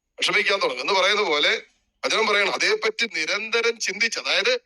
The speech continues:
നമ്മുടെ മനസ്സിനെ മുറിപ്പെടുത്തിയ, അത്ര കണ്ട് തകർത്ത് കളഞ്ഞ ജീവിതത്തിന്റെ ഇന്നലകളുടെ ഓർമ്മകളെ കുറിച്ച് ചിന്തിച്ച്, ചിന്തിച്ച്, ചിന്തിച്ച്, ചിന്തിച്ച് മനം തകരുന്നു എന്നാ പറയുന്നത്. പലപ്പോഴും മനസ്സിലാക്കിയിരിക്കേണ്ട ഒരു കാര്യമാണ്,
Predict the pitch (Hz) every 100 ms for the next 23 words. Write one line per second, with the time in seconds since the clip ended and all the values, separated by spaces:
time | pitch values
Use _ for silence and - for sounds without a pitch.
0 | _ _ _ - 120 180 233 208 156 180
1 | - 214 226 175 185 185 214 214 - 214
2 | 220 220 - - 208 214 220 226 - 165
3 | 180 190 208 208 208 214 226 - - -
4 | - 175 208 214 214 208 175 180 202 208
5 | 185 175 202 214 214 214 202 214 220 -
6 | 170 190 226 214 226 190 185 220 220 220
7 | 190 196 240 214 220 220 220 240 247 247
8 | - _ _ _ _ - 151 147 175 226
9 | 226 - 156 202 254 262 262 247 202 165
10 | 151 - _ _ _ _ _ _ _ _
11 | _ _ - - - - - - - 160
12 | - 240 226 220 226 220 220 220 214 190
13 | 175 180 143